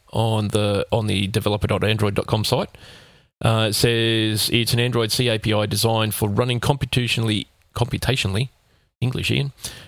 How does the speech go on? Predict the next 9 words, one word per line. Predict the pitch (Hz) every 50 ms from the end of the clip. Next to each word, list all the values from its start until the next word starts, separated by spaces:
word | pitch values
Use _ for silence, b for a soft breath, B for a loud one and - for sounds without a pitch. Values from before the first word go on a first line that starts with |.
| B B
uh, | - 110 110
intensive | 80 113 107 - 165 196 - - 107
operations | 113 113 - 104 101 107 110 - 117 107 104 101 -
for | - - 104 101 101
machine | 101 101 - - 127 120 110
learning | 107 110 110 113 110 107
on | 90 101 92
Android | 90 101 127 135 117 110 95
devices. | 90 95 101 87 80 - - - - - - -